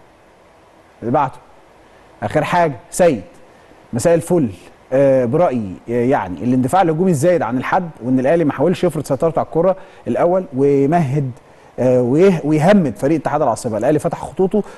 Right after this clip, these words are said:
وخلى فريق اتحاد العاصمة يجري في الملعب ويلاقي المساحات، فبالتالي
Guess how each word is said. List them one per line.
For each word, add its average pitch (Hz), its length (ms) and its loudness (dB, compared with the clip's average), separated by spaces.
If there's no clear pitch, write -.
وخلى 170 260 0
فريق 151 180 -2
اتحاد 143 240 -4
العاصمة 139 360 0
يجري 131 220 0
في 143 80 -4
الملعب 135 380 2
ويلاقي 131 220 2
المساحات، 117 460 -2
فبالتالي 131 480 -2